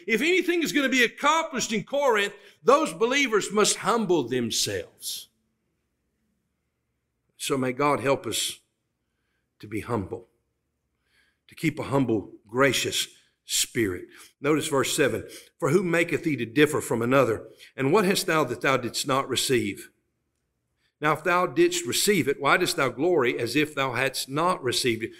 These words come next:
What does he mean here? He's saying, when you think about your giftedness, when you think about your wealth, many of the Corinthian believers were wealthy. They were respected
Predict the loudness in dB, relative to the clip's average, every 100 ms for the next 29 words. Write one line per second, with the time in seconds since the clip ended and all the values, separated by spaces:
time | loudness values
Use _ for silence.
0 | -14 -6 -2 0 2 4 2 2 0 -4
1 | -8 -14 -6 -2 2 0 -2 -4 0 2
2 | 2 0 -2 2 2 2 0 0 2 2
3 | 2 -6 -4 -4 -2 -4 -6 -10 _ _
4 | _ _ _ _ _ -2 0 2 2 0
5 | 2 2 2 0 0 2 2 2 0 -10
6 | -20 _ _ _ _ _ _ -4 0 0
7 | -2 0 -2 0 -2 0 0 0 0 -2
8 | -2 0 0 -2 -10 -14 _ _ _ _
9 | _ _ _ _ 2 4 4 4 2 0
10 | 2 0 0 0 -4 -4